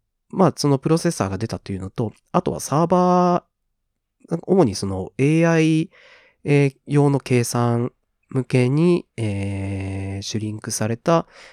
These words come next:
あの、命令セットのための回路で、なのでこれはデータセンターとかに、で、あの、バックエンドサーバーとかで使われるようなものであると。で、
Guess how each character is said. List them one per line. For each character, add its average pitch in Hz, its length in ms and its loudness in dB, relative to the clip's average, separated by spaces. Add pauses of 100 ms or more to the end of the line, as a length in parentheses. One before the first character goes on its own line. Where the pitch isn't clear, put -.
(100)
あ 101 140 -6
の、 98 100 -6
命 104 280 -2
令 104 200 -4
セ - 140 -4
ッ 98 60 -6 (140)
ト - 280 -8 (920)
の 127 180 2
た 123 140 -2
め 110 160 0
の 117 320 0
回 98 200 -6
路 92 260 -10
で、 131 260 2 (260)
な 151 80 0
の 135 100 0
で 104 100 -4
こ 98 140 -6
れ 101 100 -2
は 98 120 -4
デ 139 260 4
ー - 20 -
タ 175 100 2
セ 180 160 2
ン 175 120 2
タ 123 240 0
ー - 20 -6
と 113 140 -6
か 104 160 -4
に、 120 300 -2 (560)
で、 156 280 0
あ 120 100 -2
の、 107 160 -2
バ 113 140 0
ッ - 40 -20
ク 170 120 2
エ - 20 6
ン 170 80 2
ド 135 540 2
サ 143 220 0
ー - 20 -2
バ 98 260 -4
ー - 40 -18 (100)
と - 80 -8
か - 120 -6
で 131 180 0
使 - 220 -8
わ 101 120 -2
れ 101 100 -6
る 107 80 -6
よ 107 120 -4
う 101 40 -2
な 95 100 -8
も 71 160 -14
の - 120 -16
で - 120 -16
あ - 60 -14
る - 120 -18
と。 - 280 -20 (260)
で、 165 180 2